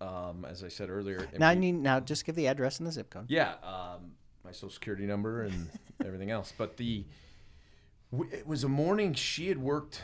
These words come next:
Speaker 1: she's in the medical field, she worked a night shift. I, it was voting day.
Speaker 2: Vote,
Speaker 1: I don't know why. Re-,
Speaker 2: it was,
Speaker 1: re-,
Speaker 2: so
Speaker 1: local
Speaker 2: it was a
Speaker 1: voting.
Speaker 2: Tuesday
Speaker 1: I believe so, yeah.
Speaker 2: in
Speaker 1: It was
Speaker 2: November.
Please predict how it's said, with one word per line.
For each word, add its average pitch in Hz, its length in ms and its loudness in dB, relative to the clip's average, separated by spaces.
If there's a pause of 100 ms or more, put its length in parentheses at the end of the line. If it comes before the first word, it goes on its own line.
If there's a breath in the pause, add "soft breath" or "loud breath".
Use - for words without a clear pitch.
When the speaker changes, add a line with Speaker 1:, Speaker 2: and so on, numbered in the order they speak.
Speaker 1:
she's 120 340 -6
in 117 80 -2
the 113 60 0
medical 113 280 -2
field, 113 220 -4
she - 80 -6
worked 110 220 -6
a - 20 -4
night 120 240 0
shift. - 420 -4
I, 107 220 2 (140)
it 107 140 -4
was 101 160 -8
voting 113 460 0
day. 62 260 -12 (920)
Speaker 2:
Vote, 123 300 4
Speaker 1:
I 95 40 -8
don't 92 80 -8
know 98 80 -6
why. 107 160 -2
Re-, 101 200 -6
Speaker 2:
it 151 60 -4
was, 143 180 4
Speaker 1:
re-, 151 100 -12
Speaker 2:
so 170 160 6 (100)
Speaker 1:
local 170 140 4
Speaker 2:
it 170 80 6
was 160 160 4
a 165 80 10
Speaker 1:
voting. 147 140 2
Speaker 2:
Tuesday 131 720 4
Speaker 1:
I 131 40 4
believe 135 340 2
so, 160 220 2
yeah. 127 100 2
Speaker 2:
in 135 60 4
Speaker 1:
It 170 60 8
was 180 60 6
Speaker 2:
November. 196 580 6